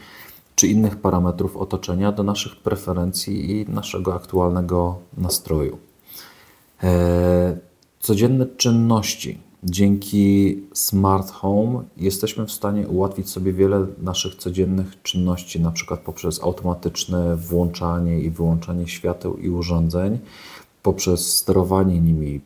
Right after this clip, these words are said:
przy pomocy naszego smartfona, tabletu, e, pilotów, przycisków, a nawet głosu. Wady. Jeśli chodzi o wady, to według mnie do najważniejszych z nich należą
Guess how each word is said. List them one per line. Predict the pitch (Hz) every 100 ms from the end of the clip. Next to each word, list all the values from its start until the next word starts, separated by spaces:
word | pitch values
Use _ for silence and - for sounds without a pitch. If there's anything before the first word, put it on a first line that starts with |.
| _
przy | - 80
pomocy | 87 85 82 85
naszego | 82 87 85
smartfona, | 82 - 85 82 - 87 85 85 82 80 - -
tabletu, | 80 80 82 85 - 85 82 80 82 - - - _ -
e, | 82 80 80 78 80 -
pilotów, | - 101 98 98 - 92 90 - - - -
przycisków, | - 92 98 95 - -
a | -
nawet | 95 92 87
głosu. | 85 76 - - _ _ - -
Wady. | 98 95 80 - - - - _ _ _ _
Jeśli | 101 98 107
chodzi | 127 131
o | 110
wady, | 104 101 92 104
to | 104 101 92 92 85
według | 95 107 110
mnie | 104
do | 98
najważniejszych | 98 92 92 92 113 - 101 92
z | 87
nich | 90 95 -
należą | 92 85 76 -